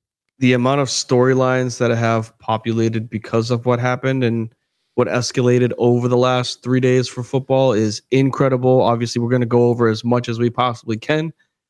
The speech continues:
Uh, for those that are here watching live, definitely throw in the chat if it's something involving your team that we may have missed. For those that are listening to us in the car ride tomorrow morning,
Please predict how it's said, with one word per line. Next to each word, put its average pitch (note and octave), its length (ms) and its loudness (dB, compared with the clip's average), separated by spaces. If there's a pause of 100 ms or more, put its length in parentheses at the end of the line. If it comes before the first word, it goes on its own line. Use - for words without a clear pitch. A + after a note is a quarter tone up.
(100)
Uh, A2+ 180 0
for A#2 160 -2
those B2 400 2
that B2 140 2
are A#2+ 100 2
here A#2+ 260 0
watching A#2 400 -2
live, B2 420 0
definitely A#2+ 300 -2
throw A#2+ 260 0
in A#2 80 -2
the A2 100 -4
chat B2 340 -2
if A2+ 140 -8
it's G#2+ 140 -6
something A2+ 360 -4
involving G#2+ 420 -2
your C3 160 4
team C3 260 -2
that B2+ 140 2
we B2+ 80 0
may B2 120 0
have B2 160 0
missed. B2 320 -2 (280)
For A#2 100 0
those A2+ 240 2
that A#2 120 2
are A2+ 40 2
listening A#2 460 0
to A#2 180 0
us A2+ 200 0
in A2+ 100 -4
the G#2+ 80 -4
car A#2 300 0
ride A2+ 340 0
tomorrow A2 340 -2
morning, D3 380 0